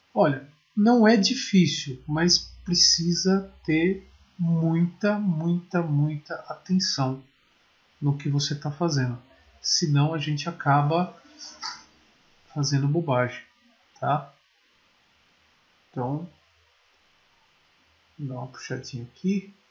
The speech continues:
deixar no centro, né? Aqui também a gente puxa um pouquinho mais pra dentro, vamos selecionar esses vértices.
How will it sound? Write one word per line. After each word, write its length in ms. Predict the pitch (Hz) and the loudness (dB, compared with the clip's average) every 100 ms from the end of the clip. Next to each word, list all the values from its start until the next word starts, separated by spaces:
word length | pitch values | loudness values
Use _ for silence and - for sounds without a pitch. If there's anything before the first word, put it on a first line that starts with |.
| _ _ _ _ - | _ _ _ _ -18
deixar 280 | 131 - 110 | -16 -14 -10
no 140 | 131 | -8
centro, 760 | 147 - 143 175 190 190 - - _ _ _ | -8 -4 0 0 0 -6 -6 -20 _ _ _
né? 240 | 127 131 - _ _ _ _ _ _ _ _ _ _ _ _ _ _ _ _ _ _ _ _ _ _ 156 | -8 -6 -6 _ _ _ _ _ _ _ _ _ _ _ _ _ _ _ _ _ _ _ _ _ _ -14
Aqui 340 | 143 - 135 | -14 -14 -20
também 420 | - 131 135 139 | -16 -14 -12 -12
a 60 | 139 | -12
gente 260 | - 175 - | -10 -12 -10
puxa 300 | 160 147 143 | -8 -6 -6
um 60 | |
pouquinho 360 | 139 127 - 120 | -8 -12 -10 -10
mais 180 | 131 - | -10 -10
pra 180 | 143 | -10
dentro, 340 | 156 175 170 139 | -6 -6 -6 -6
vamos 240 | 139 143 | -6 -6
selecionar 440 | 147 139 - 127 131 | -6 -6 -6 -6 -6
esses 280 | - 185 | -2 -2
vértices. 600 | 151 165 175 - - - | 2 0 0 -2 -6 -8